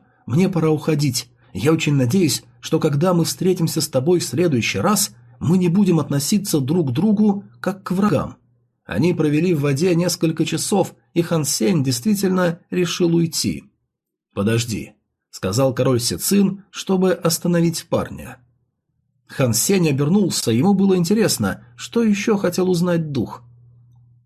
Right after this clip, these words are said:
«Позволь мне пойти с тобой. Я очень хочу своими глазами увидеть людей.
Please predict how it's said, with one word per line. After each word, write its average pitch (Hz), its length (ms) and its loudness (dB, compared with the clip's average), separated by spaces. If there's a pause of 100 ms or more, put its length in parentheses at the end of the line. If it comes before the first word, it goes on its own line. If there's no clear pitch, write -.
(180)
«Позволь 151 460 0
мне 185 440 0 (240)
пойти 196 320 0
с - 140 -4
тобой. 127 480 -4 (340)
Я 113 180 0
очень 120 260 0
хочу 135 320 -2
своими 131 400 0
глазами 135 640 0
увидеть 170 540 -2
людей. 143 560 -2